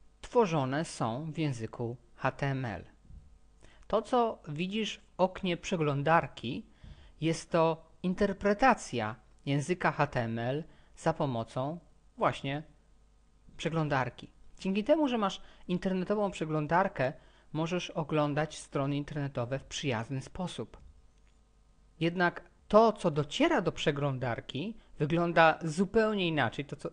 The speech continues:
niż to, co tu widzisz. Każdą stronę internetową możesz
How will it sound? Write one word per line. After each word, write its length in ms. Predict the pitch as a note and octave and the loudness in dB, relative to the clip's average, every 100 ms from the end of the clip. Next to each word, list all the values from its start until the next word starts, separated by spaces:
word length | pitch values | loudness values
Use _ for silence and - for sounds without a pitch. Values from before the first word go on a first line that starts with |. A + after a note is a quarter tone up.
| - | -6
niż 280 | D#3 D#3 - | -4 -4 -4
to, 140 | - | -4
co 140 | D3+ D3+ | -2 -2
tu 140 | D#3 | -2
widzisz. 420 | D3 C3+ A2+ - - - - - - _ - - - - - - - - - - - - - - | -4 -4 -6 -8 -18 -20 -20 -20 -20 _ -20 -20 -20 -20 -20 -20 -20 -20 -20 -20 -20 -20 -20 -6
Każdą 500 | - D4+ D4 F#4+ C4 - - | 2 2 2 0 0 -4 -16
stronę 520 | - - A#3 A3+ D#3+ | -6 0 2 4 2
internetową 680 | C#3+ D#3 C#3 C3+ C#3+ C#3+ F#3+ | 2 0 0 0 -2 0 -2
możesz 460 | F#3 G#3 G#3 G#3 | 0 2 2 -2